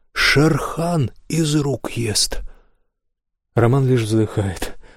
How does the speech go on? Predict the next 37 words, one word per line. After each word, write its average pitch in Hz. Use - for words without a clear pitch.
Макар 113
сидит 113
за 104
столом 117
между 104
мной 107
и 131
Вероникой. 107
Он 117
умудряется 110
ухаживать 107
за 107
нами 104
обеими, 117
хотя 113
вроде 110
бы 104
хозяйничать 110
должна 107
я. 107
Но 131
я 156
даже 160
рада 147
этому. 120
Как-нибудь 131
в -
следующий 143
раз 139
побуду 113
хозяйкой. -
«Я 107
давно 98
хотел -
спросить -
вас, 123
Агата», — 123